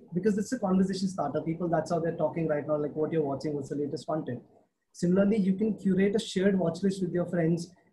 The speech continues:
and they can add on content, and you can see what they're watching, what they're loving. So overall, this increases your retention because you want to be a part of this community longer.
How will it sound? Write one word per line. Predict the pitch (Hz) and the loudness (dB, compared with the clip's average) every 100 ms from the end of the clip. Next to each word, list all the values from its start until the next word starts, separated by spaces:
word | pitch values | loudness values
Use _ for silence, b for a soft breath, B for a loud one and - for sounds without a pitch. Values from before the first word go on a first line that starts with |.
| - | -4
and | 160 156 | -2 0
they | 170 | 0
can | 190 | 0
add | 180 165 170 | 2 2 4
on | 180 180 | 2 2
content, | 165 165 170 | 0 0 0
and | 165 165 | 2 0
you | |
can | 175 180 | 0 -2
see | - 170 | 0 0
what | 160 | 0
they're | 165 156 | 0 2
watching, | 151 147 160 | 2 0 -2
what | 151 139 | -2 0
they're | 156 | 0
loving. | 147 139 131 123 - - | 0 -2 -2 -6 -10 -10
So | - 180 | 0 4
overall, | 190 208 226 | 6 6 6
this | 196 220 | 4 -2
increases | 190 165 190 185 208 | -2 0 2 2 4
your | 202 | 4
retention | 175 175 175 202 185 | 4 2 0 0 0
because | 180 196 | 2 2
you | 180 | 2
want | 160 180 190 | 2 2 2
to | |
be | 190 196 | 4 4
a | |
part | 170 156 | 2 0
of | 147 | -2
this | 156 | -6
community | - 143 143 139 175 | -4 -2 -2 -2 -2
longer. | 156 135 127 127 | 0 -2 -2 -4